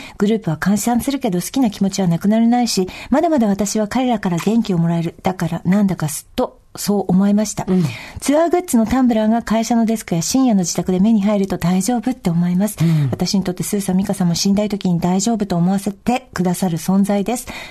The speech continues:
Speaker 1: タンブラーのようにいつも傍らに置いておけるようなグッズを希望します。
Speaker 2: タンブラーもいいですね。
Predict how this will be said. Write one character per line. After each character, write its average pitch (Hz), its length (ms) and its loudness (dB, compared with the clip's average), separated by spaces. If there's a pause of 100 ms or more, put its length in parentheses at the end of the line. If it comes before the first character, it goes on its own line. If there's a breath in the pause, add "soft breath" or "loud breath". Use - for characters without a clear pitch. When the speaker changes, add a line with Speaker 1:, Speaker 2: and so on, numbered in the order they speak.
Speaker 1:
タ 311 120 2
ン 339 80 2
ブ 302 80 2
ラ 254 100 2
ー - 20 2
の 220 100 4
よ 208 80 2
う - 20 2
に 208 140 2
い 269 60 -2
つ 262 100 0
も 208 120 2
傍 349 340 0
ら 381 100 2
に 349 100 2
置 269 140 0
い 226 60 -2
て 262 80 0
お 240 100 0
け 240 140 -2
る 226 80 0
よ 220 80 0
う - 20 0
な 175 100 0
グ 165 120 -2
ッ 160 100 -4
ズ - 100 -16
を 143 60 -10
希 139 160 -16
望 139 140 -8
し - 180 -10
ま 131 100 -10
す。 - 240 -10 (440 loud breath)
Speaker 2:
タ 254 180 -2
ン 285 80 4
ブ 262 80 4
ラ 202 120 2
ー - 20 4
も 139 120 4
い 135 120 2
い - 20 -2
で 151 100 2
す - 160 -4
ね。 123 400 0